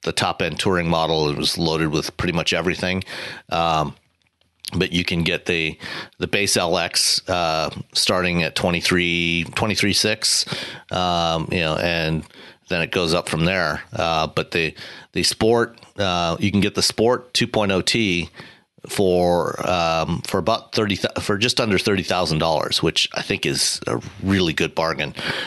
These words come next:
The, the one thing you don't get in the, in the Sport, um, is leather seats.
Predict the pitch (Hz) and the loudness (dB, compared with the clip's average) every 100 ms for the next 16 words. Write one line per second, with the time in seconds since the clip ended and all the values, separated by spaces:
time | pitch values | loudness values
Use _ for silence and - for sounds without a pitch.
0 | - 95 90 82 101 123 120 131 113 101 | -2 0 2 2 2 2 2 2 4 2
1 | 107 120 107 107 104 98 76 101 98 90 | 0 0 2 2 2 2 0 2 2 2
2 | - 101 110 - - - - - - 101 | 2 2 2 -2 -10 -10 -12 -12 -4 0
3 | 95 90 87 85 - 92 92 80 92 90 | 2 2 2 0 -2 0 2 2 2 2
4 | 85 104 135 - - | 2 2 0 0 -2